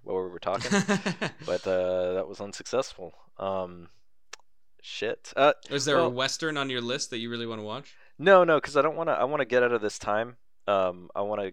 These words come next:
Speaker 1: give us a, a good, like, you know, I wanna hit us with a different thing. Like, uh, I don't wanna do
Speaker 2: Okay.
Speaker 1: anything from a similar decade in film. I wanna try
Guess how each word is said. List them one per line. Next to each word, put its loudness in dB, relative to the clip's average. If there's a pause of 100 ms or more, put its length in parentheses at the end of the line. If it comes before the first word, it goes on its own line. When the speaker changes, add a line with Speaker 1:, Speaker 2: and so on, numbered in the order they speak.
(120)
Speaker 1:
give -4
us -2
a, 0
a -4
good, -4
like, -2
you -12
know, -4
I -2
wanna -4
hit -4
us -4
with -10
a -4
different -8
thing. -4
Like, -8
uh, -6
I -2
don't -4
wanna -8
do -6
Speaker 2:
Okay. -4
Speaker 1:
anything -10
from -6
a -10
similar -6 (520)
decade -2
in -8
film. -6
I -4
wanna -8
try -4